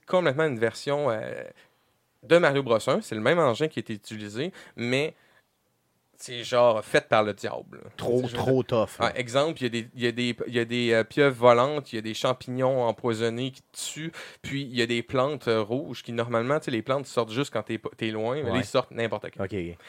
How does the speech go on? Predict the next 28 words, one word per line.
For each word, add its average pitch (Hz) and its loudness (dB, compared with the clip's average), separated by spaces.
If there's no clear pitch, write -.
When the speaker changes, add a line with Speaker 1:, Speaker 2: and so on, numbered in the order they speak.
Speaker 1:
Puis 123 -8
les 123 0
niveaux 127 0
sont 156 -2
difficiles 117 -6
et 117 -6
tout, 202 -10
donc 165 -4
ce - -6
jeu-là 151 -2
est 175 -2
sorti - -6
seulement 180 -2
sur - -8
la 110 -4
snes. 147 -6
Sous - -16
le 120 2
nom 151 0
de 131 -2
Mario 131 -4
Lost 127 -2
Level 110 -4
en 107 -8
mille 120 0
neuf 151 4
cent 156 -2
quatre-vingt-treize. 113 -8